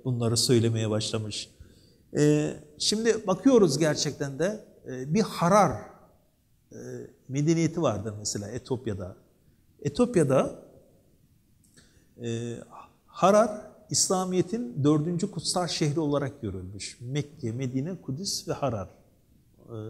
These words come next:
ve orada, e, Doğu Afrika'daki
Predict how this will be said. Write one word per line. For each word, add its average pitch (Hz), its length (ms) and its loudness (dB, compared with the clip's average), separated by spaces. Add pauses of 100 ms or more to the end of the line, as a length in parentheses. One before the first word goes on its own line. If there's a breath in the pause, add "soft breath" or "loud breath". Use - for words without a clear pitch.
(520 soft breath)
ve 190 120 4
orada, 190 640 6 (280)
e, 135 280 -2 (640)
Doğu 160 400 6 (220)
Afrika'daki 143 680 -4